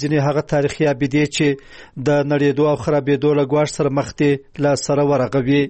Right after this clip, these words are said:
دوی وایي دلته ځینې تاریخي ځایونه او آبدې د نړېدو او خرابېدو له ګواښ سره مخ دي. د اطلاعاتو او فرهنګ سرپرست وزیر ملا خیرالله خیرخوا د جمعې په ورځ غزني ته راغلی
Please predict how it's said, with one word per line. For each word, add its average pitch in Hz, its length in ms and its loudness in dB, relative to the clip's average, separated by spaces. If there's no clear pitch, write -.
دوی 139 160 2
وایي 151 280 2
دلته 151 300 -2
ځینې 143 240 -2
تاریخي 143 320 0
ځایونه 143 440 0
او 147 140 2
آبدې 139 420 0
د - 20 2
نړېدو 139 400 2
او 143 60 0
خرابېدو 143 640 0
له 143 60 2
ګواښ 135 320 0
سره 156 180 0
مخ - 160 -6
دي. 147 160 2
د 131 80 -2
اطلاعاتو 147 560 0
او 143 60 0
فرهنګ 147 360 -2
سرپرست 143 540 -2
وزیر 143 240 2
ملا 143 240 0
خیرالله 139 440 0
خیرخوا 151 480 -2
د 147 120 2
جمعې 143 340 0
په 143 140 -2
ورځ 143 280 0
غزني 139 220 0
ته 147 140 -2
راغلی 143 480 0